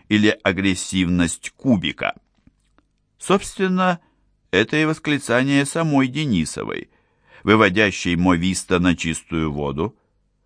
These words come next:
Финальной фразой рецензент объявляла "Кубик" демонстрацией мастерства, неодушевленного истинным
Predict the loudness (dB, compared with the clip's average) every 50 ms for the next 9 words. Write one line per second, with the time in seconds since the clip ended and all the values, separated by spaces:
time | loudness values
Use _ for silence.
0 | _ _ -20 -20 -6 0 2 4 4 4 4 4 4 2 2 0 0 0 0 2
1 | 2 2 0 0 0 0 -2 -2 -2 -2 -2 -2 -2 -2 -2 -2 -2 -4 -12 _
2 | -8 -6 -4 -2 -2 -2 0 2 2 2 4 2 2 -2 -4 -6 -8 -6 -4 -4
3 | -4 -4 -6 -14 _ _ _ _ _ _ _ _ _ -2 0 2 4 4 4 2
4 | 0 -2 0 2 2 2 2 2 0 0 0 2 2 0 0 -2 -4 -2 0 0
5 | 0 -2 -4 -10 _ -4 0 4 4 4 4 2 _ _ _ _ _ _ -2 0
6 | 2 2 2 2 0 -2 -2 -2 -4 -2 0 0 2 4 4 4 2 2 2 2
7 | 4 4 4 2 2 0 -2 -2 -2 -2 -6 -4 -2 -2 0 2 2 2 0 -2